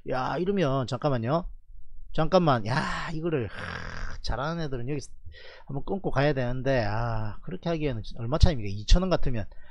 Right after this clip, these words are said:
패스하도록 하겠습니다. 패스입니다. 던지고 자시고 안 하겠습니다. 위로 보겠습니다. 오십만까지 노리겠습니다. 삼성 바이오로직스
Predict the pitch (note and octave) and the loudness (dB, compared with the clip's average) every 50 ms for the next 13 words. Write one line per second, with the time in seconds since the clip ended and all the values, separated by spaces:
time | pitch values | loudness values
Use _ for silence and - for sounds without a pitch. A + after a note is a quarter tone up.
0 | - - - - - - A#3 C4 A3+ - - A3+ A3 G3 F#3 G3+ G3+ G3 F3 E3+ | -10 -10 -10 2 8 10 12 12 12 12 12 12 12 12 12 12 10 10 10 10
1 | D#3+ - F3+ F3+ E3+ E3 F#3+ F#3 E3 C#3+ A2+ - - - - G3 G3 - F#3 D#3 | 8 8 6 6 8 10 12 12 12 10 8 4 10 12 12 12 12 10 4 4
2 | C#3 B2 A#2 A#2 C3+ D3+ D3+ C3 - - - - - - - - - - - - | 4 6 6 6 6 6 4 2 0 0 0 0 0 0 -4 -4 -6 -8 -6 -4
3 | F3 F3 E3+ E3 D3 A#2 - - - D#3+ D#3+ B2 A#2 B2+ D3 D#3+ D3 - C3+ B2 | -2 -2 0 0 2 4 4 4 6 4 4 2 2 4 4 4 4 2 0 0
4 | A#2 D3 D3 C3 G#2+ G#2 B2 D#3 F3+ D#3 - C#3+ D3 D3+ - - E3+ C#3 C3 A2 | 4 4 6 6 6 4 4 4 4 4 6 6 8 8 8 8 6 4 4 4
5 | C3 C3 - G3+ G3+ G#3+ G#3 F#3+ G3 E3 D3+ E3+ F3 E3 D#3 D3+ C3+ - C#3+ C#3+ | 4 4 4 8 8 8 8 10 8 6 6 6 6 6 10 10 10 10 10 8
6 | C#3 D3+ D3 B2+ - - - - - - - _ _ _ _ _ _ - - - | 6 6 4 4 2 -4 -10 -14 -14 -16 -20 _ _ _ _ _ _ -14 -12 -12
7 | - - - - - - - _ - _ - - - - - - - - - D#3 | -10 -10 -10 -10 -12 -14 -18 _ -20 _ -8 -8 -6 -6 -6 -6 2 4 6 6
8 | D#3 D#3 E3 F3+ C#3+ D#3 E3 F3+ F3 D#3+ E3 D3 A#2+ - - - C3+ A#2+ A2+ G2+ | 8 6 6 12 12 12 12 12 12 12 10 8 6 2 2 4 4 4 4 4
9 | F#2 | 0